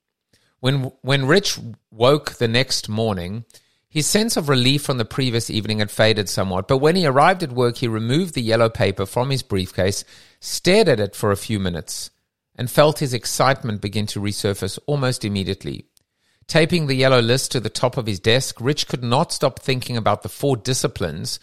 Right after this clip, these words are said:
that he had discovered the previous night. For the next few mornings, he began his day by reviewing the list and making necessary adjustments to his schedule.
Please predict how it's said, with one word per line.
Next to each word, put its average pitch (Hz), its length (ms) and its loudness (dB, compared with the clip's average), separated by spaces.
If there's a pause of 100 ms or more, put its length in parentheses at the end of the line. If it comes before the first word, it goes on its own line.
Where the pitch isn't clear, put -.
(340)
that 113 140 2
he 120 80 2
had 110 100 4
discovered 110 480 0
the 98 60 -6
previous 101 440 -4
night. 120 420 -2 (920)
For 107 100 0
the 104 100 2
next 113 280 0
few 135 200 0
mornings, 104 600 -2 (460)
he 127 100 -4
began 123 380 4
his 151 160 0
day 113 300 4
by 101 200 2
reviewing 123 800 0
the 104 80 -4
list - 480 -2 (400)
and 107 160 -4
making 123 440 0
necessary 110 760 -2 (880)
adjustments 104 840 0 (180)
to 101 140 -4
his 101 180 -6
schedule. 107 580 -4